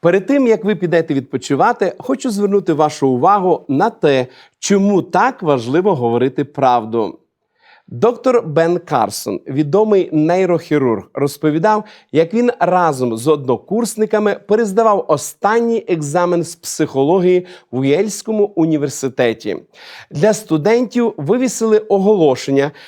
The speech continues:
що їхні екзаменаційні листи, які вже були здані в деканат, через недогляд згоріли, і вони мають зібратися в такій-то аудиторії для перездачі іспиту.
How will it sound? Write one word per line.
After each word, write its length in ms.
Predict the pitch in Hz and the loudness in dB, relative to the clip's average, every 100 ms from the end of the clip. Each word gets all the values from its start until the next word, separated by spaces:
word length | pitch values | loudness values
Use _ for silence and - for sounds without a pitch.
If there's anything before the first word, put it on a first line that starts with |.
| - | -18
що 200 | - - | -8 -2
їхні 540 | 202 233 - 202 190 - | 0 0 -2 -2 -2 -2
екзаменаційні 800 | 156 151 175 180 180 196 170 151 | -4 -2 0 0 -2 -2 0 2
листи, 580 | 139 135 - 202 214 208 | 0 -4 -4 -2 -2 -2
які 300 | 156 151 247 | -4 -2 -6
вже 200 | 202 185 | -2 -2
були 320 | 151 160 143 | -2 -2 -2
здані 580 | 110 117 160 165 190 160 | -4 -2 0 0 0 -2
в 80 | 120 | -2
деканат, 600 | 123 156 135 127 175 214 - - _ | -4 -2 -2 -2 -2 -2 -8 -20 _
через 440 | - 226 208 - - | 0 2 2 -2 -6
недогляд 720 | 196 233 185 180 180 180 190 190 | 0 2 2 0 2 2 -2 -4
згоріли, 680 | 175 139 160 170 151 120 104 - - - | -8 -2 0 2 2 2 -2 -6 -20 -4
і 80 | 165 | 0
вони 200 | 185 190 | 2 2
мають 460 | 160 156 170 165 127 | 2 2 2 0 -2
зібратися 880 | 127 135 127 190 220 220 - 220 220 | -4 -4 0 0 0 -4 -2 -4 -4
в 60 | _ | _
такій-то 560 | 208 202 226 208 156 - | -6 -2 -2 0 -2 0
аудиторії 680 | 147 131 127 214 247 240 220 | -2 0 -2 0 0 0 -4
для 260 | 156 233 | 0 0
перездачі 760 | 240 175 147 127 165 175 - 170 | 0 0 0 0 -2 -4 -6 -10
іспиту. 880 | - 165 143 - 131 - 117 85 | -6 -4 -4 -4 -10 -4 -4 -6